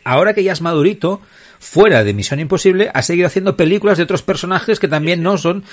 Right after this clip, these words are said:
el tío ya madurito, más o menos, que vuelve, pero que todavía <laughs> reparte hostias a lo lindo. Pero Tobey Maguire,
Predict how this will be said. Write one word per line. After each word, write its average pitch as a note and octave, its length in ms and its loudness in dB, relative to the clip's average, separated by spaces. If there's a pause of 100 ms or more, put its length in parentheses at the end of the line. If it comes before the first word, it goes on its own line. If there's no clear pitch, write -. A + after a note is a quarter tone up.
(220)
el B2 200 -4
tío E3 360 2
ya D#3+ 160 2
madurito, E3+ 640 0
más D#3 180 -2
o D3 40 -4
menos, F3+ 380 -2
que D3+ 140 0
vuelve, F3+ 340 2
pero D3+ 160 2
que C#3 80 0
todavía C3 480 0
<laughs> - 80 -10
reparte C3 840 0
hostias C#3 340 -2
a C3 80 0
lo C3 80 0
lindo. E3+ 420 0 (1080)
Pero - 240 -8
Tobey - 240 -14
Maguire, G#2 1040 -12